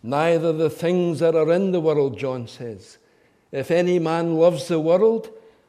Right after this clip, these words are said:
the love of the Father is not in him. For all that is in the world, the lust of the flesh and the lust of the eyes and the pride of life, is not of the Father,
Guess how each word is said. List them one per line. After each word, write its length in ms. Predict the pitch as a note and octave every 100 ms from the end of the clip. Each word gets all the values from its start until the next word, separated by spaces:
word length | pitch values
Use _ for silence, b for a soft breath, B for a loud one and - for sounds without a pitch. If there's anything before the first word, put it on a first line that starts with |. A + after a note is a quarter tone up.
| _
the 100 | A#2
love 380 | A#2 B2+ C#3+ -
of 160 | C3+ C3
the 140 | C#3
Father 420 | - C#3+ D3 D#3
is 160 | D3 C#3
not 240 | D3+ D3+
in 220 | D3+ F#3
him. 260 | F#3 F3 B2+ B -
For 180 | D#3
all 360 | E3+ G3 B3 B3
that 140 | A3+
is 180 | - F3+
in 120 | F#3+
the 80 | F#3
world, 500 | E3 D#3+ D3 A#2+ G2 b b b b _ _
the 100 | A#2
lust 380 | A#2 D3+ D#3+ -
of 160 | E3 D3+
the 140 | D#3
flesh 600 | - D#3 F3 F3 - -
and 140 | C3
the 60 | C3
lust 320 | C#3 E3+ -
of 160 | F3 C#3+
the 120 | D#3
eyes 460 | F3 F#3 F#3+ F3 - B B G3
and 180 | F#3
the 60 | F3
pride 420 | F3 G#3+ A#3 A#3+
of 160 | G#3+ D#3
life, 500 | C#3+ G#2 F2+ - - b b b b _
is 220 | A2+ G2+
not 320 | A#2 C#3 C#3 B2+
of 160 | A2
the 80 | G#2+
Father, 560 | - C3+ C3+ A#2+ F2+